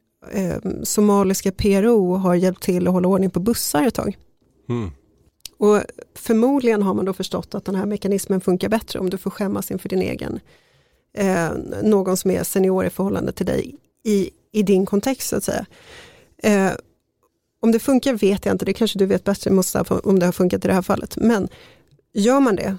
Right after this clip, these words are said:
Speaker 1: så tycker jag att man ska vara väldigt tydlig med också att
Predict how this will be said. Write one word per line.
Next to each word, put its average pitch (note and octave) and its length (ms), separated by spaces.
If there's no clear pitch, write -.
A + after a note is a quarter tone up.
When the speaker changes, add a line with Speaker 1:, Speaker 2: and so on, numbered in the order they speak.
Speaker 1:
så - 180
tycker F#3+ 200
jag F#3 40
att - 40
man F#3 120
ska F3 120
vara F3+ 80
väldigt F#3 340
tydlig A#3+ 360
med F#3 180
också G3 220
att F3 280